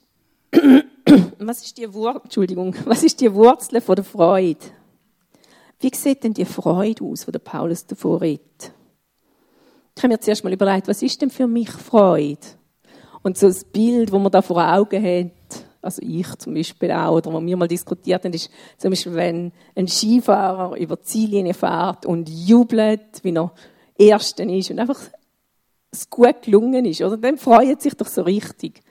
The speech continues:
Und so mein Bild von Freude ist eigentlich irgendwie so etwas richtig übersprudelndes, lautes, lebendiges. Das ist doch Freude. Aber als ich dann angefangen habe, hinzuhören, wie sich bei mir so richtig Freude zeigt, habe ich gemerkt, bei mir ist sie nicht so laut.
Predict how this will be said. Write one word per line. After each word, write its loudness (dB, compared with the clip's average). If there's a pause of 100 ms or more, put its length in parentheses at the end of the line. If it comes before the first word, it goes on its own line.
(420)
Und 0
so -2
mein 0 (120)
Bild 0
von 0
Freude 0
ist -12
eigentlich -6
irgendwie -2
so -6
etwas -8
richtig -2
übersprudelndes, -2
lautes, 2
lebendiges. -2 (260)
Das -2
ist -6
doch -2
Freude. 0 (1200)
Aber -2
als -6
ich -8
dann -6
angefangen -4
habe, -6
hinzuhören, -4 (960)
wie -2
sich -6
bei -8
mir -2
so -8
richtig -6
Freude -2
zeigt, -8
habe -12
ich -18
gemerkt, -12
bei -6
mir -4
ist -8
sie -14
nicht -8
so -4
laut. -4